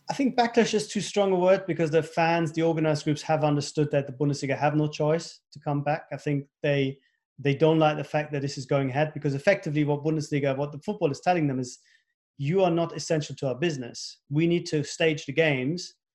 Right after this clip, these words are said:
We'd love to have you, but the most important thing for us right now in this moment in time is to have the games for television."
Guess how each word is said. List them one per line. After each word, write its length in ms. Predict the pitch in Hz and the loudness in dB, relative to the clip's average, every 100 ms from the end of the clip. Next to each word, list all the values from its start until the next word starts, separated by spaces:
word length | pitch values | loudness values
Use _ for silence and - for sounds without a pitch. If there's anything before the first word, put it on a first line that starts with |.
| _ _ | _ _
We'd 160 | 139 139 | -6 2
love 220 | 160 180 | 2 2
to 80 | - | 0
have 240 | 143 165 131 | 0 0 0
you, 320 | 123 170 - _ _ _ | -4 -6 -8 _ _ _
but 160 | 139 127 | -4 -2
the 80 | 139 | 0
most 320 | 147 165 156 | 2 2 -2
important 320 | 151 160 147 | -4 -4 -2
thing 140 | 160 | -4
for 160 | 147 151 | -2 0
us 180 | 151 - | -2 0
right 160 | 139 135 | -4 -2
now 220 | 147 147 | 0 0
in 60 | |
this 200 | 147 151 | 0 -4
moment 340 | 147 139 143 127 | -4 -2 -2 -4
in 100 | 127 | -6
time 400 | 175 151 127 147 | -2 -2 -2 -4
is 140 | 147 - | -6 -4
to 80 | |
have 180 | 143 143 | 0 0
the 80 | 127 | 0
games 300 | 127 143 143 | 0 0 -2
for 80 | 139 | -8
television." 600 | - 139 120 117 110 | -4 -4 -4 -10 -10